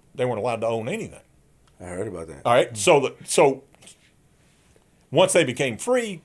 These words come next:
Speaker 1: were they allowed to own property? Yes, but it, they did it at a different level. And so that's why it's a whole, man, you're really getting into me now. That's a whole thing about wealth building. How can we become better as a country? Well, we have to start with wealth building.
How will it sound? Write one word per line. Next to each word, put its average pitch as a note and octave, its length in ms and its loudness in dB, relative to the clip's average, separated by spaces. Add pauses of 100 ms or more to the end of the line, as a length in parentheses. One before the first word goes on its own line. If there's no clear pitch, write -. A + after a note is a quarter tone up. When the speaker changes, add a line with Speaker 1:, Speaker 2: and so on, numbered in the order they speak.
(120)
Speaker 1:
were C3 100 2
they B2+ 100 0
allowed A2+ 260 0
to - 60 -18
own G#2 160 -10
property? - 500 -8
Yes, A#2+ 260 -6
but G#2 180 -8
it, - 220 -20
they G#2 120 -8
did A2 220 -10
it G2 120 -16
at F2+ 100 -14
a F#2 40 -20
different - 300 -18
level. A#2 320 -8 (360)
And A2+ 100 -6
so A2 140 -2
that's A#2+ 260 -2
why G2+ 420 -2
it's - 220 -12
a G2 80 -4
whole, A2+ 280 -4 (760)
man, F#2+ 300 -12
you're G#2 120 -10
really F#2+ 200 -10
getting F#2+ 220 -18
into F#2+ 180 -14
me E2+ 140 -18
now. F2 260 -12 (460)
That's C#3+ 180 2
a C3+ 80 4
whole C3+ 180 2
thing C3 220 0
about A2 260 2
wealth F3+ 240 2
building. F2+ 300 -4
How B2+ 140 -2
can A2 240 -8
we G#2+ 120 -4
become G#2 580 -8
better G#2 360 0 (160)
as G2 120 -14
a F#2 60 -20
country? A2 480 -8
Well, G2+ 180 -4
we G2 140 -10
have G2 140 -10
to - 80 -20
start - 260 -8
with E2+ 120 -16
wealth A#2 260 -8
building. - 200 -20